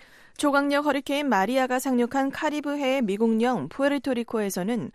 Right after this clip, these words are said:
어제부터 폭우가 이어지고 있습니다. 이로 인해 곳곳에서 홍수가 나고 섬 전체가 정전 피해를 겪고 있는 가운데 적어도 한 명이 숨졌습니다.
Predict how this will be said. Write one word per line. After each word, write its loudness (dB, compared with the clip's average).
어제부터 0
폭우가 -2
이어지고 -2
있습니다. -6
이로 2
인해 0
곳곳에서 -2
홍수가 -2
나고 -4
섬 2
전체가 -2
정전 -2
피해를 0
겪고 -4
있는 -2
가운데 -4
적어도 0
한 0
명이 -2
숨졌습니다. -6